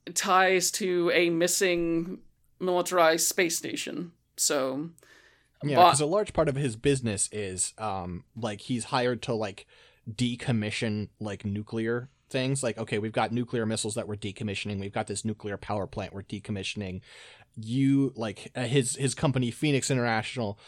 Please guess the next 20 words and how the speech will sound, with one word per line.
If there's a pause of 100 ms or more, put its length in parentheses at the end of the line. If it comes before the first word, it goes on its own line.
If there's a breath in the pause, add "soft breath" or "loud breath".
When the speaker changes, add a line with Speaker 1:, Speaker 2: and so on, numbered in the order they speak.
(100)
Speaker 2:
specializes
in
coming
in
and,
like,
"Listen,
we
clean
everything
up.
It's
like
there
was
nothing
radioactive
ever
here (220 soft breath)
because